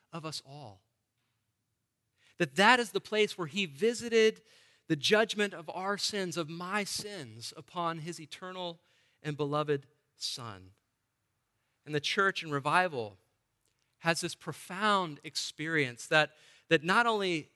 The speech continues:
has this redemption happened objectively in Jesus, but it's happened subjectively in my life, in me, through the Holy Spirit.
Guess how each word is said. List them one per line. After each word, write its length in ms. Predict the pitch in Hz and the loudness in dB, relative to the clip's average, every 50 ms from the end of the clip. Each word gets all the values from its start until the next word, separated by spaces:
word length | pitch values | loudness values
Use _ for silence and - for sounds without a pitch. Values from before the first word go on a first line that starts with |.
| _ _ _ _ _ _ | _ _ _ _ _ _
has 160 | - 175 156 | -2 -2 0
this 240 | 165 185 - - - | -2 -4 -4 -2 -4
redemption 880 | 160 143 120 _ - 165 185 196 175 - - 185 175 160 156 151 143 - _ _ _ _ _ _ | -4 -4 -4 _ 2 2 2 2 0 -4 -2 -2 -2 -2 -4 -8 -12 -14 _ _ _ _ _ _
happened 640 | - - - 180 180 185 - 180 170 160 151 143 - - | -4 2 6 6 6 6 4 -2 -2 -2 -2 -4 -6 -6
objectively 840 | 151 143 131 117 160 165 202 - - 185 175 139 151 165 165 160 | -6 -6 -2 2 6 6 6 6 4 -2 -2 -2 -2 -2 -2 -2
in 240 | 160 - 151 143 143 | -2 -4 -10 -14 -12
Jesus, 360 | 131 156 180 185 170 165 - | -8 -8 -8 -6 -6 -8 -8
but 160 | - - 156 147 | -4 -2 -2 -2
it's 140 | 147 - | -2 -6
happened 480 | - 208 208 233 233 - 202 180 151 139 - _ _ - | -4 -2 -2 -2 -2 -4 -10 -10 -12 -14 -18 _ _ -6
subjectively 1080 | - - - - 208 214 180 139 160 196 196 - - 190 156 151 165 170 165 160 151 - - | -4 -2 0 2 2 0 0 2 2 2 2 2 0 -4 -4 -2 0 0 0 0 -2 -4 -2
in 240 | 190 196 202 196 185 | 0 0 0 0 -2
my 300 | 185 180 170 185 202 202 | -2 0 2 4 4 4
life, 260 | 170 156 131 120 117 - | 4 4 2 0 -2 -2
in 280 | - 208 214 208 196 190 | 0 0 2 2 2 0
me, 520 | 185 202 220 220 196 151 127 113 107 113 _ _ _ _ - | -2 0 0 -2 -2 -4 -4 -8 -10 -18 _ _ _ _ -16
through 200 | - 208 226 226 | -12 -10 -10 -8
the 100 | 190 165 | -8 -10
Holy 280 | 151 175 180 170 156 135 | -12 -12 -14 -14 -12 -12
Spirit. 480 | - - - - 196 196 170 117 107 | -12 -14 -14 -14 -12 -12 -12 -14 -16